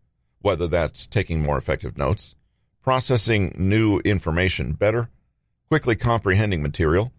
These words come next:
or simply learning to read lightning fast. How we learn is what gets us from point A to point B. It's the vehicle that we drive,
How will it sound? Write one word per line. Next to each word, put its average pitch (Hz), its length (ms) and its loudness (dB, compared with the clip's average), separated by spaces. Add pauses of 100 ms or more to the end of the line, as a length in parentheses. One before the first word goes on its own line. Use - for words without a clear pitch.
(340)
or 165 100 2
simply 151 360 0
learning 110 440 2
to 92 160 0
read 90 460 -2
lightning 85 400 -2
fast. 87 480 -2 (1120)
How 139 180 2
we 131 180 0
learn 85 520 0 (100)
is 90 160 0
what 98 300 0
gets 117 260 0
us 80 160 0
from 85 200 -2
point 92 280 -2
A 85 140 2
to - 80 -2
point 73 260 -4
B. 110 240 -2 (640)
It's 123 200 -2
the 110 160 2
vehicle 98 460 2
that 80 160 0
we 85 80 2
drive, 104 480 0